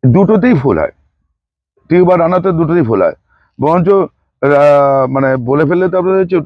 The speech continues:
রানারে ভালো ফুল হয়, তাতেই ফুল আসে। এবারে কিন্তু এটা বসাবেন না, এর মধ্যে যখন পাবেন এটা কিন্তু বসানো যাবে না, বসলে আর কিছু হবে না। একে, একে একটা পরিষ্কার এরকম বালতির জলে ফেলে রেখে দেবেন, জলে ফেলে রেখে দেবেন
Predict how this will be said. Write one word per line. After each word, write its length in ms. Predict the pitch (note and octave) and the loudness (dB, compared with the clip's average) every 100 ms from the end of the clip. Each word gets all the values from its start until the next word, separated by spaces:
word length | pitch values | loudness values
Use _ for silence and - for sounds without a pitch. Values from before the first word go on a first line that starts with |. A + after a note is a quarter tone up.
| D3+ C#3+ | -2 0
রানারে 280 | D#3+ E3+ C3 | 0 -2 -2
ভালো 140 | C#3 A2+ | -4 -6
ফুল 140 | A#2+ D#2 | -6 -6
হয়, 140 | - _ _ _ _ _ _ - | -8 _ _ _ _ _ _ -2
তাতেই 240 | C#3+ D3 | 0 0
ফুল 120 | G#2 D#2 | -2 -4
আসে। 140 | - _ _ _ _ - | -6 _ _ _ _ -4
এবারে 220 | F3 G3+ F#3 | 0 0 0
কিন্তু 180 | G#3+ G#3 | 0 0
এটা 140 | F#3+ E3+ | 0 -2
বসাবেন 340 | C3+ A2 F#2 E2 | -2 -2 -2 -4
না, 60 | F#2 | -4
এর 100 | D3+ | -4
মধ্যে 140 | E3+ E3+ | -2 -4
যখন 140 | F3+ D#3 | -2 -2
পাবেন 240 | D#3 G#3+ F#3+ | 0 0 0
এটা 140 | F3+ F#3 | 0 -2
কিন্তু 140 | F3+ D3 | -2 -4
বসানো 240 | C3 C#3+ | -2 -2
যাবে 200 | A2 E2 D#2 | 0 -2 -6
না, 100 | D2+ B2 | -14 -6
বসলে 220 | E3 D#3+ | -4 -4
আর 60 | C#3 | -6
কিছু 180 | C3+ G2 | -4 -4
হবে 160 | D#2+ | -4
না। 100 | D2 C#2 _ _ _ _ _ _ _ _ _ D3 | -8 -18 _ _ _ _ _ _ _ _ _ -4
একে, 240 | F3 G3 F#3 F3 | -2 0 0 -2
একে 200 | E3 F#3 F#3+ - _ _ | -2 0 0 -4 _ _
একটা 160 | - D#3+ - | -6 -6 -4
পরিষ্কার 420 | E3 - - F#3 | -6 -6 -4 -2
এরকম 180 | F3 E3+ | 0 0
বালতির 320 | B2+ B2+ D3+ C3+ | 0 0 0 -2
জলে 280 | D3 E3 G3 - _ _ _ | 0 0 0 -4 _ _ _
ফেলে 180 | - D3 | -4 0
রেখে 180 | B2 G2+ | 0 0
দেবেন, 200 | F2+ E2 D#2 _ - _ _ _ _ _ _ - | -2 -4 -8 _ -20 _ _ _ _ _ _ -6
জলে 300 | A#2+ D3 F#3+ - | -2 0 0 0
ফেলে 180 | D#3 D3 | 0 0
রেখে 220 | A#2 G2 F#2 | 0 -2 -2
দেবেন 160 | G2 | -6